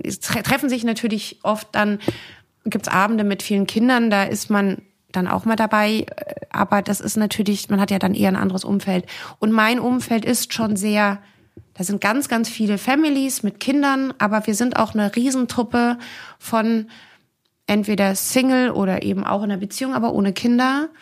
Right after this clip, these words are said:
Und ich habe also nie das Gefühl, dass ich als Single in irgendeiner Form, äh, benachteiligt oder also eigentlich finde ich ja, na ja, das sag ich jetzt nicht.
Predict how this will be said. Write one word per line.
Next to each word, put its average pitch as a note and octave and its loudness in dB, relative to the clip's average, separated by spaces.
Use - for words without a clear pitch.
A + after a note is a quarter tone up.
Und A#3 2
ich A3 -4
habe A#3 2
also A3 0
nie C#4+ 4
das B3+ -6
Gefühl, A#3+ -2
dass A3+ 0
ich G#3+ -6
als - -2
Single D4+ 2
in - -2
irgendeiner G3+ 2
Form, F#3+ 0
äh, A2 -4
benachteiligt G3+ -2
oder F#3 2
also G3 -2
eigentlich F#3 -2
finde G3+ 2
ich F#3 -6
ja, F#3+ -2
na - -4
ja, F#3 0
das - -6
sag G3+ 0
ich - -10
jetzt - 0
nicht. - -4